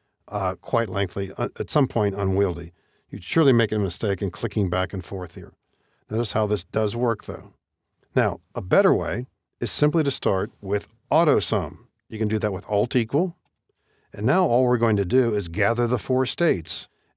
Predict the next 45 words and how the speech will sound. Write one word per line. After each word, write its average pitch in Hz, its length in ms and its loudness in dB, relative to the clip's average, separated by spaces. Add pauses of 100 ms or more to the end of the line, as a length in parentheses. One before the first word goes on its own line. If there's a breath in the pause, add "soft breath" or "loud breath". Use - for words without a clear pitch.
And 127 120 2
we 123 100 6
do 185 140 4
this 202 160 2
by 127 160 0
way 110 200 4
of 120 100 0
a 131 60 -4
technique 98 480 -6 (580)
of 92 260 -14 (160)
clicking 175 480 4
the 143 80 0
California, 120 720 0
or 98 140 -2
the 92 80 -8
first - 340 -2
sheet, - 300 -6 (480)
then 151 220 2
holding 160 360 4
down 131 200 4
the 104 80 2
Shift - 340 -2
key 98 340 -6 (360)
and 104 140 -4
clicking 107 400 0
New 123 120 4
York. 151 420 0 (720)
And 120 140 4
in 131 80 6
the 139 80 4
formula 190 380 6
bar, 104 200 2
you 107 140 0
see 180 240 0
the 156 100 -2
formula 127 380 2
being 104 320 2
built. 113 300 4 (200)
All 180 200 0
it 131 100 0
lacks 113 480 0
is 107 140 -8
the 104 80 -8
cell 131 320 0
address. 90 580 -4